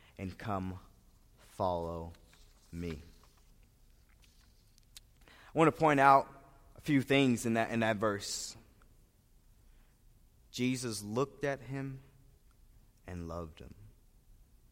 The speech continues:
He could have took this many different ways.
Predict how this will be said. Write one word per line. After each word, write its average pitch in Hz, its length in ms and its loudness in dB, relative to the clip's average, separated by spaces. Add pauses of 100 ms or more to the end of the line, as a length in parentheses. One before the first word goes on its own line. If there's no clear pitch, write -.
(2750)
He 185 140 2
could 220 140 4
have 170 80 -6
took 208 160 4
this 180 180 0
many 170 280 2
different 147 400 0
ways. 131 760 -2